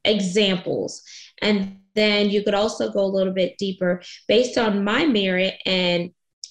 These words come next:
based on my merit in comparison with the competitors who are also competing for this job, what, what gives me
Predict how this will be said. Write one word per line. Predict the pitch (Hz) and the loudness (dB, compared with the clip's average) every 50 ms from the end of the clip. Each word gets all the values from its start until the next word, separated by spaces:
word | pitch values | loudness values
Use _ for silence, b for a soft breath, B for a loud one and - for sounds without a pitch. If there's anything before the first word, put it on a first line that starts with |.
| _ _ _ - 185 | _ _ _ -10 -4
based | 185 208 226 254 - | -2 0 0 0 0
on | 285 254 254 | -2 -2 -2
my | 254 247 | -2 -2
merit | 254 240 214 202 202 202 - - | 0 2 2 2 2 0 0 -2
in | 190 202 | -4 -4
comparison | 190 214 202 185 - - 208 214 254 262 - - 202 190 190 190 196 190 | -2 -2 -4 -4 -2 0 0 2 2 2 0 0 0 2 2 2 0 0
with | 196 190 185 175 170 - - B B B B B B B - | 2 4 4 4 2 -2 -6 B B B B B B B 0
the | 202 196 185 180 - | 2 2 2 2 0
competitors | - 196 190 185 226 247 285 269 214 190 185 180 180 185 185 185 - | -2 -4 -2 -2 0 0 2 2 2 2 2 2 2 2 0 -2 -2
who | - 214 196 | -2 0 0
are | 185 180 175 170 | 2 2 0 0
also | - - 226 277 277 - - 214 196 190 | -2 -2 -2 -2 -2 -2 0 0 0 0
competing | 190 - 190 190 185 190 185 180 175 180 180 | -2 -6 -6 -4 -2 -2 -2 -2 -2 -2 -4
for | - 175 180 | -2 -2 0
this | 175 175 175 180 175 | 0 0 0 -2 -2
job, | - - 185 180 180 180 175 B B B B B B B | -4 -4 -4 -2 -2 -4 -6 B B B B B B B
what, | - 180 175 180 226 262 285 - - - - _ _ - | -4 -2 0 2 2 2 2 0 -4 -10 -18 _ _ -12
what | - 143 208 220 254 285 - - | -10 -4 0 2 2 2 2 0
gives | - 123 123 120 117 - 214 | 0 2 2 2 0 -2 -2
me | 107 107 - 202 196 196 196 - 190 | 0 0 2 0 0 0 -2 -4 -6